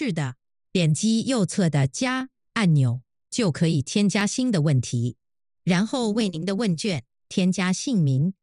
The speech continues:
电话和电子邮件等问题。接下来，如果要添加图片，可以点击右侧工具栏上的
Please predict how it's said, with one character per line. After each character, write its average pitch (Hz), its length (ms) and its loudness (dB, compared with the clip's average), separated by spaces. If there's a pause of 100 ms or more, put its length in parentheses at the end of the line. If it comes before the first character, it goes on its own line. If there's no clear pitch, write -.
(160)
电 240 240 0
话 160 220 -2
和 156 180 -2
电 175 260 0
子 135 160 -2
邮 127 160 0
件 180 240 0
等 120 180 0
问 147 200 0
题。 127 340 -4 (540)
接 277 160 -2
下 254 200 -2
来， 160 280 2 (160)
如 208 180 2
果 226 140 0
要 165 160 2
添 240 240 -2
加 240 180 -2
图 160 240 -2
片， 165 340 -2 (380)
可 196 100 2
以 165 120 4
点 139 220 2
击 190 300 2
右 226 200 0
侧 175 240 0
工 240 240 0
具 220 200 0
栏 139 200 6
上 170 220 4
的 127 220 2